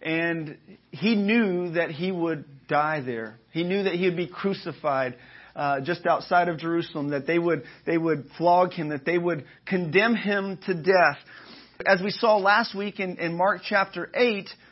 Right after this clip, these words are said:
when Jesus said that he was gonna suffer and die, Peter kinda got in, got in the way and tried to,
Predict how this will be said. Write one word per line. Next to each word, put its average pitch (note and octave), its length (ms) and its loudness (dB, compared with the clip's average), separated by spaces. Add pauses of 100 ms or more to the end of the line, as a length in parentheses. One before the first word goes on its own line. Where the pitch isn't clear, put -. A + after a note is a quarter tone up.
(120)
when F#3+ 200 -2
Jesus G3+ 480 0
said G#3+ 220 0
that F#3 200 -4
he F#3+ 120 -4
was F#3 180 -2
gonna F3 220 -4
suffer G3+ 460 -2
and E3 160 -6
die, F#3+ 440 4 (540)
Peter F3+ 560 0 (260)
kinda F3 260 -2
got F#3 220 6
in, E3+ 320 -4
got F#3+ 240 4
in F3 120 -4
the D#3+ 80 -2
way G3 300 2
and E3 140 -4
tried F#3 280 2
to, D3+ 280 0